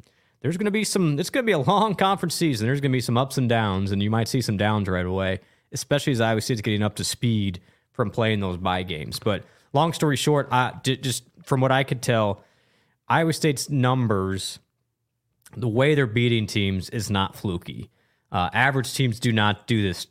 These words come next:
to bad teams. This is a very good Iowa State team. I just think it might take time to, to get them completely up to speed. And I firmly believe Iowa State's basketball, Iowa State's best basketball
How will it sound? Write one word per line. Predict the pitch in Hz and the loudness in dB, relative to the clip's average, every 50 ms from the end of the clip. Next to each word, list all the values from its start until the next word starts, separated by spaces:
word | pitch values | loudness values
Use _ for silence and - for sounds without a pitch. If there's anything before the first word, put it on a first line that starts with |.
| - - - | -18 -20 -8
to | - 113 | -6 -4
bad | 98 95 90 82 78 - | -2 0 -2 -2 -4 -6
teams. | - - 62 58 52 - - - - - | -8 -10 -10 -10 -12 -12 -12 -14 -12 -6
This | 120 117 123 - 139 | -4 -4 -2 -2 0
is | 117 | 0
a | 110 | 0
very | 98 92 104 117 120 113 107 | 0 2 2 4 4 4 2
good | 104 113 101 | 2 2 2
Iowa | 98 92 92 87 82 | 2 2 2 0 -2
State | - - - 98 87 - | -2 -2 -2 -2 -2 -2
team. | - - 104 95 87 90 - | -2 -2 0 0 -2 -2 -4
I | - 98 | -4 -4
just | 95 110 101 - | -4 -4 -2 -2
think | - 107 | -2 -2
it | 98 85 | -2 -2
might | 87 92 98 - | -2 -2 -2 -2
take | - - 107 95 - | -2 -2 -2 -4 -4
time | - - 98 98 98 92 | -4 0 0 0 2 0
to, | 87 85 - - - _ _ | -2 -4 -6 -10 -16 _ _
to | - 104 | -8 -4
get | - 113 104 - | -4 -4 -2 -2
them | - 98 | -2 -4
completely | 92 - 98 90 - 110 110 104 101 101 101 | -2 -4 -6 -4 -4 -4 -4 -2 -2 -4 -4
up | 95 - - | -4 -4 -6
to | 101 | -8
speed. | - - - 110 107 104 101 101 - - _ _ _ _ _ _ _ | -8 -4 -2 -2 -2 -2 -2 -4 -8 -12 _ _ _ _ _ _ _
And | - 104 | 0 0
I | 104 101 | 0 0
firmly | - - 143 151 151 143 135 123 | 2 2 2 2 4 2 2 2
believe | 107 113 107 110 117 117 113 110 104 98 | 2 0 0 2 2 2 2 2 2 2
Iowa | 101 110 107 104 | 2 2 2 0
State's | - - 104 - | 0 -4 -6 -4
basketball, | - - 98 98 98 - - - 113 92 95 90 90 - - - - | -2 -2 0 0 0 -2 -4 -6 -4 -2 -2 -2 -2 -4 -8 -6 -2
Iowa | 113 117 117 107 | 0 0 0 0
State's | - - 95 - | -2 -4 -6 -6
best | - - 135 139 143 - - | -4 -2 0 0 0 -2 -2
basketball | - 107 98 90 - - - 104 90 90 87 85 82 - | 0 0 0 0 -2 -4 -4 -2 -2 -2 -2 -2 -4 -8